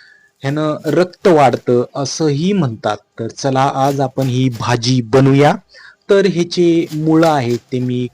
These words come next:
कट करून घेतो. हे पूर्ण मुळं मी काढून टाकतो आणि मग मस्तपैकी देठा सकट ही भाजी बनवायची आहे. खूप छान लागते ही भाजी. ह्याच्यामध्ये फक्त मिरची आणि लसूण टेचून घालायचा,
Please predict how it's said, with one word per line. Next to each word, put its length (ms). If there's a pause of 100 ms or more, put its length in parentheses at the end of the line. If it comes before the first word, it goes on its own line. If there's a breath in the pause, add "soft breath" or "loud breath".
कट 120
करून 360
घेतो. 280 (640 loud breath)
हे 140
पूर्ण 680 (140)
मुळं 460
मी 420 (160)
काढून 300
टाकतो 560
आणि 200
मग 240
मस्तपैकी 840 (100)
देठा 460
सकट 500
ही 100
भाजी 300
बनवायची 500
आहे. 100 (500 loud breath)
खूप 220 (100)
छान 300
लागते 320
ही 60
भाजी. 380 (440 loud breath)
ह्याच्यामध्ये 440
फक्त 340
मिरची 680
आणि 320
लसूण 380
टेचून 400
घालायचा, 440